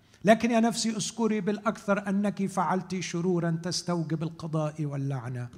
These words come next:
ولم تجدي من الرب غير الخير والرحمة.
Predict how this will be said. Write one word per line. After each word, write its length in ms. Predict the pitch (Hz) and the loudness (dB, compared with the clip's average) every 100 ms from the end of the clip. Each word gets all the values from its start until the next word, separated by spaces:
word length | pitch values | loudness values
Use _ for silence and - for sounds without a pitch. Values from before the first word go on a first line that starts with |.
| - - - - | -20 -20 -16 0
ولم 260 | 165 147 | 2 2
تجدي 420 | 139 156 139 131 131 | 0 -2 0 -2 -2
من 160 | 131 | -2
الرب 420 | 131 123 131 117 | -2 -4 -8 -4
غير 360 | 127 131 123 120 | -4 -2 -4 -4
الخير 540 | 110 - 127 113 113 | -6 -6 -6 -4 -6
والرحمة. 640 | 104 110 98 110 - 147 | -8 -12 -12 -14 -12 -12